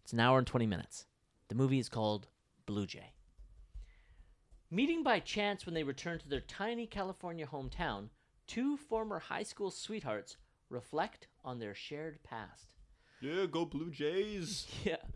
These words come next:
Speaker 2: By the way, that's exactly the plot to Somebody I Used to Know, that Alison Brie movie. So. <laughs>
Speaker 1: So, this is in black and white. It is a really great film.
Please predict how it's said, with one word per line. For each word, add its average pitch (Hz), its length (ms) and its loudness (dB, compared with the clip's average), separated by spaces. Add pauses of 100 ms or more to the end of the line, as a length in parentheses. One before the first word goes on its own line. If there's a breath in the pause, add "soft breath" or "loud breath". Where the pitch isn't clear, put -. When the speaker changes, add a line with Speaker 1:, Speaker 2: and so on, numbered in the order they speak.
(140)
Speaker 2:
By 139 100 8
the 127 80 4
way, 123 140 6
that's 120 160 4
exactly 117 480 2
the 107 80 0
plot 110 340 4
to 110 220 0
Somebody 107 340 0
I 104 40 2
Used 101 240 -2
to - 40 -12
Know, 95 160 -10
that 92 140 -2
Alison 92 260 -6
Brie 90 120 -10
movie. 87 280 -10 (200)
So. - 680 0 (160)
<laughs> - 400 -20
Speaker 1:
So, 202 500 6 (380)
this 151 280 4
is 240 120 6
in 202 100 12
black 151 240 8
and 170 80 4
white. 147 300 2 (920)
It 151 140 8
is 151 340 4
a 131 460 0 (500)
really 208 360 4
great 151 460 4
film. 139 540 2